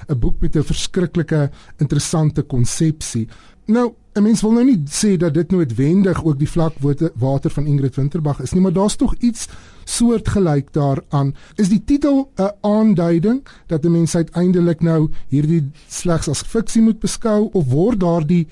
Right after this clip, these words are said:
grens tussen feit en fiksie, veral tussen die, die sosiale werklikheid in Suid-Afrika,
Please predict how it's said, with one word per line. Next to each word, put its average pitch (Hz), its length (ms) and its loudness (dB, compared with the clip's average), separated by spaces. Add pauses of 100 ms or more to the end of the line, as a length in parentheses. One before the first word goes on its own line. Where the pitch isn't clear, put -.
grens 185 600 0
tussen 147 280 0
feit 139 300 -2
en 139 100 2
fiksie, - 440 -2
veral 196 280 2
tussen 202 380 0 (380)
die, 151 240 2
die 151 140 2
sosiale 165 540 2
werklikheid 123 720 -6
in 147 100 0
Suid-Afrika, 139 840 -4